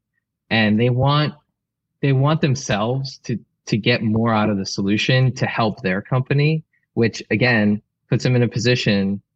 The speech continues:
for promotions, for accolades, for high fives, like, all the things that makes their lives better because they're helping their company,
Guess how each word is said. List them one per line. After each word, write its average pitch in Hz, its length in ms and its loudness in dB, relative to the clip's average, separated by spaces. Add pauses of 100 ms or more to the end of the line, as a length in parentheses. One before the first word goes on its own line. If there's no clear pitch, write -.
(120)
for - 180 -6
promotions, 120 1000 0
for 110 160 -2
accolades, 117 760 -2
for 104 120 -8
high 120 280 -2
fives, 107 640 -4
like, 101 380 -6
all 131 160 0
the 139 160 2
things 120 380 -4
that 101 240 -4 (260)
makes 139 460 0
their 127 260 2
lives 110 480 -2
better 123 420 -2
because 113 380 -4
they're 107 140 -2
helping 107 500 -2
their 101 180 0
company, 131 640 -2